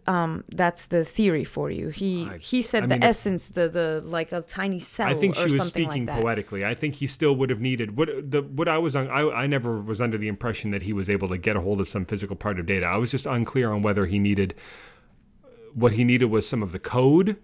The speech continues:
Speaker 2: some of D-, Data's code that was transferred into B four, or whether he was able to use, like, I don't know, maybe he had, maybe Starfleet had, like, some,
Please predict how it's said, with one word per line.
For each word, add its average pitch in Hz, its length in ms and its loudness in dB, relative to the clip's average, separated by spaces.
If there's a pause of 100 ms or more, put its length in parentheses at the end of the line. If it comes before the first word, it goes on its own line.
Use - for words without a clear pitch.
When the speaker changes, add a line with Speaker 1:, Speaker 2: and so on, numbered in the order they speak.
(800)
Speaker 2:
some 117 240 0
of 104 140 -2
D-, 131 100 -12
Data's 107 480 0
code 131 340 4
that 127 80 2
was 113 140 -6
transferred 120 380 -2
into 110 160 -4
B 113 180 -2
four, 151 340 2
or 131 60 2
whether 110 280 0
he 104 120 -2
was 110 200 -4
able 107 200 0
to 107 140 -8
use, 107 420 -2
like, 104 240 -2
I 104 120 -2
don't 92 120 -4
know, 90 160 -8
maybe 117 280 0
he 139 180 0
had, 135 320 0 (280)
maybe 131 240 2
Starfleet 147 480 0
had, 120 400 2
like, 120 200 0
some, 131 280 -2